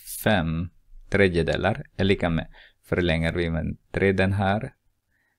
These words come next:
Tre, så har vi tolv minus nio. Nej, nio ska det vara. Tjugosju minus tolv.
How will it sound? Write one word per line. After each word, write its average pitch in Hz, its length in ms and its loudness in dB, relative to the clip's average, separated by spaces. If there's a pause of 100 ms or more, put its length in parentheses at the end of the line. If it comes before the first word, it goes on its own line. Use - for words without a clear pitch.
(2000)
Tre, 92 420 4
så - 180 -4
har 95 120 4
vi 82 180 2
tolv 113 400 2
minus 95 500 0
nio. 90 600 0 (3500)
Nej, 95 280 4
nio 95 440 2
ska - 200 -8
det 67 80 -4
vara. - 240 -4
Tjugosju 101 680 2
minus 90 340 0
tolv. 123 320 0